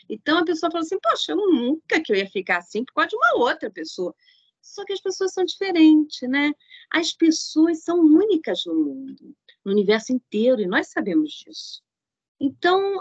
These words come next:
as pessoas reagem diferente. Como também as pessoas que, que passam por essa situação e que se encontram deprimidas, é, não são da mesma forma.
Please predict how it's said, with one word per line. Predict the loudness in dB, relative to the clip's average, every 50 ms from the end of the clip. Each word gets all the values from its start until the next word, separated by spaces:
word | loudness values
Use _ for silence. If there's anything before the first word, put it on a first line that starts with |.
| -6
as | -8 -8 -6
pessoas | -6 -6 -4 -4 -4 -4 -2
reagem | -2 0 0 0 0 0 -2 -2
diferente. | -2 -4 -6 -4 -4 -4 -6 -8 -12 _ -20 -20 -20 _ _ _ _ _ _ _ _ _ _ _ _
Como | 0 2 2 2
também | 4 6 6 6 6 4 2 0
as | -2 -2 0
pessoas | 0 -2 -2 -2 -4 -4 -4 -2 -2 -4
que, | -4 -4 -4 -4
que | -4 -6 -8 -8 -8 -8 _ _
passam | -2 0 0 0 -2 -4 -8 -16 -20 -18 -12 -8 -4 -4 -4 -4 -6 -8 -8 -6
por | -4 -2
essa | -2 -4 -4 -6 -10
situação | -10 -10 -10 -6 -6 -6 -6 -8 -8 -8 -6 -6 -6 -6 -10 -14 _ _ _ _ -14
e | -8
que | -6 -6 -8
se | -4 0 0
encontram | 0 0 0 -4 _ 2 4 6 8 8 6 6 2 -4 -8 -8 -8 -8 -8 -12 -14 -18 -20 -20 _ _ _ _ _ _
deprimidas, | 0 0 0 -2 -6 -16 -12 -12 -8 -4 -4 -4 -4 -4 -2 -2 -2 -2 -4 -6 -8 _ _ _ _ _ _ _ _ -4
é, | -2 0 0 0 0 0 0 0 0 0 0 -2 -4 -4 -8 -16 -20 _ _ 0
não | 0 0 0
são | -2 -8 -8 -4 -2 0 2 2
da | 4 6
mesma | 6 6 6 4 2 0 -4 -6 -8 _ _ -6
forma. | -4 -4 -4 -4 -6 -8 -8 -8 -8 -8